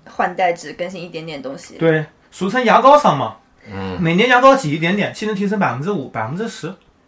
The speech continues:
Speaker 2: 价格提升百分之五、百分之十。
Speaker 3: 那现在去配电脑人，对于我们小白其实也还是不知道，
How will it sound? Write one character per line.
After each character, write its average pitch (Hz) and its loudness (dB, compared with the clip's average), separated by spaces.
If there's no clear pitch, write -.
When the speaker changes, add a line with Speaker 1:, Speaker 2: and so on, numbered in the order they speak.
Speaker 2:
价 240 6
格 185 2
提 151 0
升 160 -2
百 147 2
分 135 -2
之 147 -8
五、 139 -8
百 123 -6
分 113 -14
之 123 -14
十。 - -20
Speaker 3:
那 135 -8
现 151 -4
在 143 4
去 113 -8
配 117 -2
电 113 0
脑 90 -2
人， 82 -12
对 135 0
于 131 2
我 107 0
们 98 -4
小 92 -6
白 87 -6
其 98 -14
实 104 -8
也 98 -8
还 82 -12
是 101 -14
不 101 -14
知 87 -10
道， 85 -8